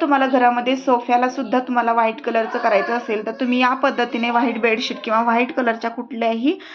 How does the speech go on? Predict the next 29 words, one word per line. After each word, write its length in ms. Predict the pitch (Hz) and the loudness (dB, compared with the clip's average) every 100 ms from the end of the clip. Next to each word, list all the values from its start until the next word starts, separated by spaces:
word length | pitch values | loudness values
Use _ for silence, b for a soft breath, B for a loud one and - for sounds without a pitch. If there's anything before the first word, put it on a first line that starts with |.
| B B | B B
अ, 160 | 233 233 | 0 0
कपड्याने 580 | 233 240 240 240 233 247 | 2 0 2 2 2 2
याला 220 | 233 233 | 2 2
कव्हर 340 | 233 247 247 | 0 2 2
करू 220 | 269 254 233 | 2 0 0
शकता, 300 | 226 - 220 | -4 -6 -4
जेणेकरून 560 | 226 233 233 247 254 | -2 -2 0 2 4
व्हाईट 300 | 269 233 233 | 4 2 0
कलरचं 360 | 254 233 226 254 | -2 -2 -2 -4
खूप 300 | 254 269 262 | -8 -10 -8
छान 180 | 247 233 | -6 -4
असा 160 | 226 233 | -4 -6
लुक 280 | 233 233 233 | -4 -2 -2
आपल्याला 340 | 226 214 240 262 B B | -2 0 0 -2 B B
कधीतरी 400 | 240 247 254 240 | -2 0 0 0
देता 340 | 254 294 277 262 | 2 2 4 0
येतो 220 | 226 240 262 B B | 0 -4 -8 B B
आणि 180 | - 240 | -10 -2
या 120 | 247 | 0
पद्धतीने 520 | 240 240 220 226 233 233 | 0 0 -2 -4 -2 -2
आपण 260 | 214 254 | 0 0
हे, 280 | 254 262 302 330 _ - | 0 2 2 -2 _ -2
अ, 180 | 220 220 | 0 0
तयार 240 | 233 226 226 | 2 2 2
केलेलं 360 | 233 214 208 | 0 -2 0
आहे. 240 | 208 220 220 220 B - | 0 0 -6 -10 B -10
लहान 240 | 247 277 | -6 -2
मुलांसाठी 520 | 294 262 247 262 254 | 0 0 0 -4 -6
फोटोशूटसाठी, 960 | 262 254 233 240 269 262 226 262 294 B | -4 -2 -2 -2 -4 -2 -2 0 0 B